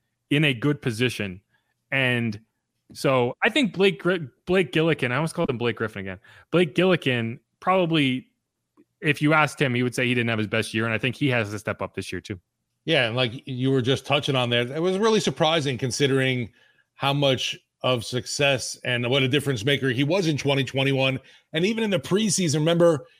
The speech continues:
Speaker 2: he boomed that punt in Green
Speaker 1: An
Speaker 2: Bay.
Speaker 1: eighty-one yard kick.
Speaker 2: Right. And then ended up getting drug tested <laughs> randomly afterwards.
Speaker 1: Yeah.
Speaker 2: Yeah.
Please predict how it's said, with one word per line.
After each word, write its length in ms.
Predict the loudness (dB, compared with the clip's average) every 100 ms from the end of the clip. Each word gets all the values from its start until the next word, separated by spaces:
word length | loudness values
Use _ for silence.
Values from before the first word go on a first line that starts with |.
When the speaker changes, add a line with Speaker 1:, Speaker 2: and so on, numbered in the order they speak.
| _
Speaker 2:
he 160 | 2 4
boomed 800 | 4 2 4 4 4 2 2 2
that 240 | 2 2
punt 180 | 2 2
in 140 | 2
Green 280 | 2 4 4
Speaker 1:
An 60 | 6
Speaker 2:
Bay. 200 | 6 6
Speaker 1:
eighty-one 300 | 4 2 2
yard 220 | 2 2
kick. 320 | 0 -2 -6 _ _ 2
Speaker 2:
Right. 200 | 4 4
And 100 | 4
then 120 | 2
ended 180 | 2 4
up 80 | 4
getting 220 | 4 2
drug 300 | 4 4 4
tested 420 | 2 2 2 2
<laughs> 0 |
randomly 640 | 2 2 2 2 0 0 0
afterwards. 720 | -2 -2 -2 -2 -4 -8 -20 _ _ _ -20 -20 _
Speaker 1:
Yeah. 100 | 0
Speaker 2:
Yeah. 140 | 0